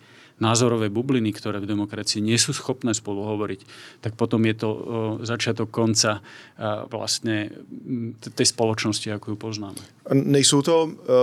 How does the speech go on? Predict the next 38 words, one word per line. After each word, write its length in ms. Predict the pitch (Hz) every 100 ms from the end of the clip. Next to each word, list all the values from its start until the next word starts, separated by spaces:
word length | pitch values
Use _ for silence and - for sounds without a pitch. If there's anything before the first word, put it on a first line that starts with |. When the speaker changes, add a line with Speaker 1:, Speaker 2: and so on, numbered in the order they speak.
| 123 -
Speaker 2:
bylo 220 | 120 123
to 100 | 143
téma, 240 | 147 127 135
na 80 | 127
které 220 | - 135
jsem 140 | 147
se 60 | 143
chtěl 180 | 131 151
dostat 280 | 139 - 151
později, 380 | 131 107 117 117
ale 140 | 117 117
vy 80 |
jste 160 | 117 131
ty 120 | 127 127
názorové 480 | 113 110 120 120 131
bubliny 440 | 110 95 113 120
už 240 | - 139 123
zmínil. 720 | 107 117 107 98 87 87 110 220
E, 800 | 226 104 104 104 107 110 - - - - _ _ _ _ _ _ _ _
jakou 360 | 117 107 139 156
roli 220 | 156 123
mají 560 | 127 127 131 135 127 120 101 - _ _ _
třeba 280 | - 107 101 - - _ _ -
ony 200 | - 107
sociální 560 | 110 - 110 101 113
sítě, 360 | 117 107 - 98 95 127
debaty 380 | 123 95 104 110
na 80 | 107
sociálních 540 | - 104 104 104 107
sítích, 560 | - 101 - 110 123 -
to, 120 | 110
že 120 | 110
se 140 | 107 110
lidi 180 | 98
pohybují 520 | 104 101 104 95 104 110
ve 120 | 101
svých, 500 | - 107 113 110
e, 40 | -